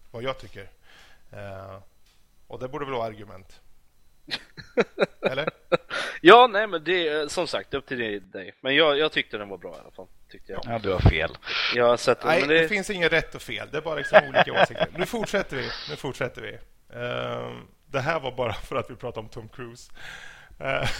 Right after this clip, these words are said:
Speaker 1: <laughs> vad blir det då om vi pratar om... För nu går vi in på här. Eh,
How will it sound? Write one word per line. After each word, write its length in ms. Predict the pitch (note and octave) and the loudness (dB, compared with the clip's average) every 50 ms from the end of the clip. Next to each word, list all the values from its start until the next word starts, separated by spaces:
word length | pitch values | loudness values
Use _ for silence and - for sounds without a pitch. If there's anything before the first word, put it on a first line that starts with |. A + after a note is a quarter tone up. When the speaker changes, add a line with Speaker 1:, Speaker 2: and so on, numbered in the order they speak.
| - - - | -6 -8 -6
Speaker 1:
<laughs> 60 | D3+ | -6
vad 120 | C3+ B2 - | -6 -6 -4
blir 140 | B2+ B2+ | -2 -2
det 100 | B2+ B2 | -2 -2
då 200 | A#2+ B2+ C3+ C3 | -2 -4 -6 -6
om 80 | B2 A#2 | -6 -6
vi 80 | A#2 A2+ | -8 -8
pratar 360 | - B2+ A#2+ A2+ - - A#2+ | -6 -6 -6 -6 -6 -6 -6
om... 220 | A#2 A2+ A2+ A#2 - - - - - - - - - - - - | -6 -6 -8 -12 -18 -20 -20 -20 -20 -20 -20 -18 -16 -16 -12 -8
För 100 | - D#3 - | -6 -6 -2
nu 100 | G3 G3 - | 0 0 0
går 120 | - F3 D#3 | 0 -2 -2
vi 80 | C#3 C3+ | -2 2
in 60 | B2+ A2+ - | 2 4 4
på 80 | - - | 4 4
här. 260 | A#2+ A#2 - - - - A3 G3 - - - C#4 - - - - D#3+ - - - - - | 4 4 4 4 4 2 2 0 0 -2 -4 -6 -6 -6 -6 -8 -8 -8 -6 -8 -8 -6
Eh, 460 | E3 D3+ C3+ C3+ C3+ C3 C3+ C3+ C3+ | -4 -2 -2 0 0 0 -2 -2 -4